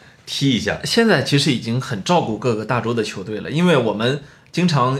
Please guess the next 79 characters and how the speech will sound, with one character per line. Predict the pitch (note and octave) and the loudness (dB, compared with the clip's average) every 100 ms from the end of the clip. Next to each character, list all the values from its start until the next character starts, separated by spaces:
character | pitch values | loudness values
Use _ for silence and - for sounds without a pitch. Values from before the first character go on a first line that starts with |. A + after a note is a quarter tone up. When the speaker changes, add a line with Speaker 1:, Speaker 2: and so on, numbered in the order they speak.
| - | -4
Speaker 2:
呃， | C3+ B2 | -4 -4
比， | A#2 - | -6 -8
我 | A2+ A2+ | -6 -4
们 | D3 | -2
也 | D3 | -2
不 | A#2 | 0
是 | C#3 C3 | 0 0
说 | C3 | 0
瞧， | C3 - A#2 | -2 -6 -8
瞧 | G#2 A2 | -6 -4
不 | C#3+ | -4
起， | - G#2 | -4 -2
因 | A2 | 2
为 | D#3+ | 4
毕 | B2+ E3 | 4 2
竟 | D3 | 2
我 | A2+ | 2
们 | A#2 | 0
中 | C3+ D3 | 0 2
国 | B2+ | 2
国 | B2 | 4
家 | A#2+ | 2
队 | C3 C#3+ | 4 2
摆 | G#2+ | 2
在 | A2 A2+ | 0 0
这 | A#2+ | 2
儿， | D3+ | 2
所 | B2 | 4
以 | D3 | 2
我 | C3+ | 4
们 | B2 | 4
也 | A#2 | 4
Speaker 1:
是。 | A#2+ F2 - | 2 0 -2
Speaker 2:
轮 | C3+ D3 | 0 4
不 | |
着 | D3+ | 4
我 | D3 | 4
们 | A#2+ | 2
瞧 | A#2 C3+ | 0 0
不 | |
起 | C3+ A#2+ | 0 0
任 | C3+ | 2
何 | B2 | 2
一 | A#2 | 0
支 | A#2+ | -2
国 | A#2 | -2
家， | A#2 A#2 | -2 -4
呃， | - C#3+ | -2 -2
进 | - G3 | 2 2
了 | D3 | 4
世 | A#2 | 2
界 | C#3+ | 2
杯 | C3 D#3 | 4 4
的 | D3 | 4
国 | A2 | 2
家 | F#2+ | 0
队。 | G2 - - | -4 -10 -2
Speaker 1:
对。 | G2+ F2 | 0 2
Speaker 2:
但 | G3+ | 2
我 | D#3+ | 2
们 | C3 | 2
经 | F3 | 2
常 | E3+ C#3+ | 2 0
看， | D3 C#3+ | 0 0
比 | A2+ | 0
如 | A2 | -2
说 | B2 C3 C3+ - - - | 2 2 0 -8 -20 -10
非 | - D#3 D3 | 0 2 4
洲， | D3 D3 | 4 4
非 | - F3 | 2 0
洲 | E3 F3 | 4 4
的 | D3+ A#2 - | 4 2 0
球， | - A#2+ G#2+ | -6 -4 -4
球 | G#2+ A#2 A2 | -4 -6 0
队， | B2+ | 0
对 | G#2 A#2+ | 2 0
吧？ | G#2+ G2 - - | -2 -6 -16 -6
Speaker 1:
嗯。 | G2+ | -2
Speaker 2:
呃， | C3+ | 2